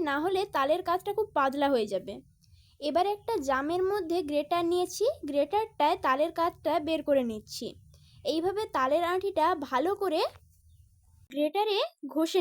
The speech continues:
নিতে হবে। ভালো করে ঘষে ঘষে তালের কাতটা বের করে নিচ্ছি। আপনারা চাইলে বাঁশের ঝুড়ি বা ফুটো করা জামের মধ্যে দিয়েও তালের কাতটা বের করে নিতে পারেন।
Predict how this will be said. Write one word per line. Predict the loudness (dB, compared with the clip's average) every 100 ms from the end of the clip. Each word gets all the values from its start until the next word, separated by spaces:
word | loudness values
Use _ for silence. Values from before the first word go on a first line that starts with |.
| 2
নিতে | 2 0
হবে। | -2 -4 -8 -10 _ _ _ _ _ _ _ _ _ _ _ _ _ _
ভালো | -6 -2 0 0
করে | -2 -2 -2 -4
ঘষে | -4 -4
ঘষে | -2 -2 -2 -4 -4 -8 -20 -20 _ _ _ -20 _ _ -6
তালের | -2 -2 -2
কাতটা | -2 -2 -2 -2
বের | 0 0 4
করে | 4
নিচ্ছি। | 4 -4 -14 -12 -12 -12 _ -20 _ _ _ -20 -20 _ _ _ _ _ _ _ _ _ -6
আপনারা | -4 -2 -2 -2
চাইলে | -2 0 0 0 -2
বাঁশের | -4 -4 -2 -2 -2
ঝুড়ি | 0 2 2 0 -4 _ -6 0
বা | 2 2 -2
ফুটো | -6 -2 -2
করা | 0 2 2 -2 -8 _ _ _ -12
জামের | -4 -2 0 0 0
মধ্যে | 0 -2 0 0
দিয়েও | 2 2 0 -6 _ _ _ _ _ -6
তালের | -2 0 0
কাতটা | 0 -2 0 0 2
বের | 0 2
করে | 0 0
নিতে | 0 0
পারেন। | 0 0